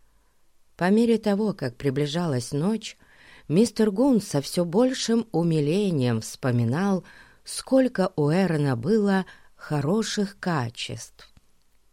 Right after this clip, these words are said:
Всё плохое забылось. Как ему было теперь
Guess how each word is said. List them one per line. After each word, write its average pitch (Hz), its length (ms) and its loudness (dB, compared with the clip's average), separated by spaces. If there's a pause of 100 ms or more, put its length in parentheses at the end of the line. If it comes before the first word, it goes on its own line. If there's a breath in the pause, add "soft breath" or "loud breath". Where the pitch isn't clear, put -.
(140)
Всё - 280 -4
плохое 147 520 -2
забылось. 131 840 -6 (1300)
Как 262 300 -4
ему 220 240 4
было 175 320 4
теперь 190 640 0